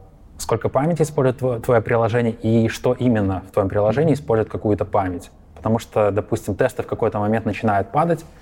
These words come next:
и тебе нужно разобраться, в чем проблема. А, с-, скорее всего, не скорее всего, а так и есть, тебе придется разбираться с многопоточностью.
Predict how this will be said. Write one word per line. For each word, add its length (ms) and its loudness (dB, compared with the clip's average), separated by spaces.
и 40 -20
тебе 220 2
нужно 260 0
разобраться, 480 -2
в 60 -16
чем 200 0
проблема. 460 -2
А, 520 2
с-, 240 -14
скорее 300 0
всего, 280 0
не 220 2
скорее 240 0
всего, 180 0
а 60 0
так 200 -6
и 60 -2
есть, 240 0
тебе 160 2
придется 320 0
разбираться 440 0
с 100 -16
многопоточностью. 840 -2